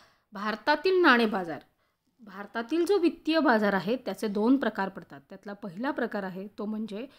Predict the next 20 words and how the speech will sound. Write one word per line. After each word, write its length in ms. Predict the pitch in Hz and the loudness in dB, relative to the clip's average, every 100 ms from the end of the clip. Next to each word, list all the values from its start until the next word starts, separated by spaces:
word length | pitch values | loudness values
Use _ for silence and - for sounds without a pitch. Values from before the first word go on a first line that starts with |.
| _ _ | _ _
भारतातील 640 | 196 185 190 196 190 302 381 | -18 -18 -16 -18 -10 -4 0
नाणे 260 | 214 208 | 0 -2
बाजार. 340 | 190 175 170 175 - _ _ _ _ _ _ _ _ _ - | -8 -14 -16 -20 -20 _ _ _ _ _ _ _ _ _ -6
आपण 260 | 226 320 | -2 2
मागच्या 500 | 330 320 311 339 349 381 - _ | 4 4 2 -2 -2 -2 -10 _
व्हिडिओमध्ये 500 | 269 294 320 320 302 | 0 4 4 4 4
बघितलेलं 520 | 262 262 294 302 269 | 4 6 4 4 2
आहे 160 | 190 180 | 0 -6
की 140 | - | -8
नाणे 300 | 214 220 240 | -4 0 2
बाजार 300 | 285 302 311 | 4 6 8
म्हणजे 300 | 294 285 277 | 8 6 4
काय, 300 | 269 226 208 226 _ _ _ - | 2 0 0 -6 _ _ _ -10
तर 160 | 220 254 - _ _ 202 | -6 -4 -6 _ _ -4
ज्यामध्ये 460 | 233 285 302 220 | 2 6 6 6
अल्पमुदतीची 840 | 247 208 214 262 277 233 294 285 349 | 2 2 4 4 4 4 2 2 0
कर्जे 340 | 311 233 262 | 0 0 0
देणे 460 | 208 220 220 226 233 - | 4 4 4 2 0 -4
आणि 180 | 240 285 | 0 0
घेणे 400 | 226 202 190 | 2 0 0